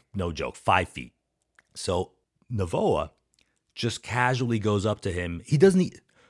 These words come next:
no, Novoa doesn't even go up to him. Novoa just expects a Dominican Republic guy to just give himself up. The Dominican Republic runner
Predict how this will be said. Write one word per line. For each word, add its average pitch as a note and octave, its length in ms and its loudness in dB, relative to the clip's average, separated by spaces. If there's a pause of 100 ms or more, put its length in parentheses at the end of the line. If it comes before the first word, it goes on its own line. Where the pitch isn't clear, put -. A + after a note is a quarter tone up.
(160)
no, D3 240 4
Novoa G#2 460 2
doesn't B2+ 240 2
even B2 160 2
go G2 160 0
up D#3+ 140 -2
to - 80 -8
him. E2 180 -6
Novoa A2 420 2
just B2 220 -4
expects - 520 -6
a A#2+ 40 -6
Dominican A2 380 -4
Republic G#2 360 -4
guy G2 220 -2
to - 140 -12
just F#2+ 180 -6
give G2 140 -2
himself F#2 420 -4
up. - 300 -2 (680)
The A#2 100 0
Dominican C#3 440 0
Republic A#2+ 540 -4 (200)
runner G2+ 560 0